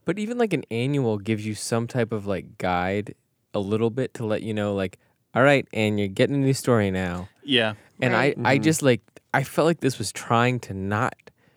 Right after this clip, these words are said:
Speaker 1: do that. Like, give me, like, "Oh, this is all one cohesive story," kind of.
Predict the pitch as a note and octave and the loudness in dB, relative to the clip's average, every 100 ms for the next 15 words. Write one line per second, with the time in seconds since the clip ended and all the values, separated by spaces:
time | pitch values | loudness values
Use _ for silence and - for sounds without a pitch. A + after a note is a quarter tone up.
0 | _ _ _ _ _ - C#3+ A2 - - | _ _ _ _ _ -2 -2 -2 -6 -8
1 | A2 A2 - B2+ A#2+ B2+ A#2+ A2+ G#2 - | -2 -2 0 -2 0 -2 0 2 0 -2
2 | _ - - C3+ C3 B2+ B2+ B2 A#2+ A#2 | _ -20 2 4 4 2 0 4 4 4
3 | G2+ A#2 C3 C3+ B2 B2+ C3+ B2+ - A#2 | 2 2 4 0 0 2 2 2 -2 -6
4 | - - D3 D#3 B2+ A2 G#2+ F#2 F2+ - | -8 0 4 6 4 0 -4 -4 -6 -8
5 | - | -12